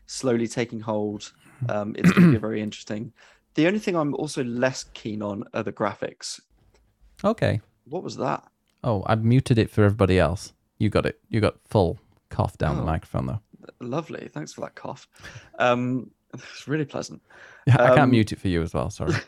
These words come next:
Speaker 1: <laughs> Um, yeah, the graphics are t-, the two D H D style that we've had in Octopath and that's now in Live A Live. Um,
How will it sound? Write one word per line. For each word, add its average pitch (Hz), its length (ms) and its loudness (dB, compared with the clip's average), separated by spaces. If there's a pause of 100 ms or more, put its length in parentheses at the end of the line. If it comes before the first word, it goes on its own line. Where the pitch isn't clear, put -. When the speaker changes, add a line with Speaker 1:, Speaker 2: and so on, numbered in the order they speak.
(440)
Speaker 1:
<laughs> 185 120 -6 (1500)
Um, 123 580 0 (540)
yeah, 156 180 6
the 156 140 -2
graphics 185 540 -2
are 127 360 2
t-, - 220 -10
the 139 120 -10
two - 240 -6
D 131 220 -2
H 139 280 -4
D 120 140 -6
style 107 460 -2
that 104 80 -6
we've - 180 -8
had 117 180 -2
in 113 100 -2
Octopath 117 640 -2 (140)
and 110 440 -6
that's - 180 -14
now 113 160 -6
in 107 140 -8
Live 110 120 -6
A 117 40 -6
Live. 117 540 -2 (480)
Um, 113 520 -2